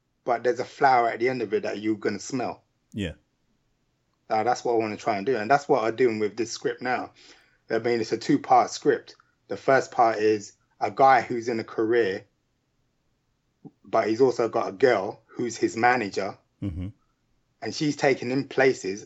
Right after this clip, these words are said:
Speaker 1: and he's, like, moving away from that, saying, "Well, the label needs me." And, "No, you're already there. You don't need the label. The la-, the label needs you. You don't need them. We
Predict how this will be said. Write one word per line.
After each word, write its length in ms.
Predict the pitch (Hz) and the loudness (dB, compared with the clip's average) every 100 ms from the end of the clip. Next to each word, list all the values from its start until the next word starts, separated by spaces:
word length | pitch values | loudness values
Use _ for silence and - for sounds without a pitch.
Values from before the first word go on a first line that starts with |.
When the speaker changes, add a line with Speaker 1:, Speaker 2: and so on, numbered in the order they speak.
| - | -6
Speaker 1:
and 160 | 113 | -6
he's, 320 | 101 135 120 123 | -2 -4 -2 2
like, 320 | 113 107 - | 2 2 -4
moving 360 | 117 120 113 | -4 -2 -2
away 260 | 110 123 127 | 0 2 2
from 220 | - 95 | 0 -4
that, 260 | 101 110 - _ _ _ _ | -2 -2 -6 _ _ _ _
saying, 340 | - 110 104 110 | -8 -6 -4 -2
"Well, 220 | 104 98 | -2 -2
the 100 | 107 | 0
label 340 | 110 107 104 | 0 0 -4
needs 300 | 104 110 98 | -4 -6 -6
me." 320 | 101 95 98 _ _ _ _ _ _ | -8 -8 -10 _ _ _ _ _ _
And, 140 | 113 107 _ _ _ | -12 -12 _ _ _
"No, 260 | 156 147 101 | -2 -2 -4
you're 200 | 110 131 | 2 4
already 320 | 131 135 120 | 4 2 -2
there. 280 | 110 147 110 | 2 2 2
You 160 | 98 113 | 0 -2
don't 200 | 123 113 | -2 0
need 200 | 143 135 | 0 0
the 80 | |
label. 320 | 101 95 98 95 | -2 -4 -6 -6
The 80 | |
la-, 240 | 110 123 - - _ _ _ | -4 -6 -8 -20 _ _ _
the 80 | 110 | 0
label 260 | 135 143 131 | 4 4 2
needs 220 | 117 107 | -2 -4
you. 120 | 123 | -8
You 160 | 107 127 | -2 0
don't 180 | 127 | 0
need 240 | 110 131 107 | 0 -2 -2
them. 300 | 95 90 95 | -6 -8 -6
We 160 | 127 | -6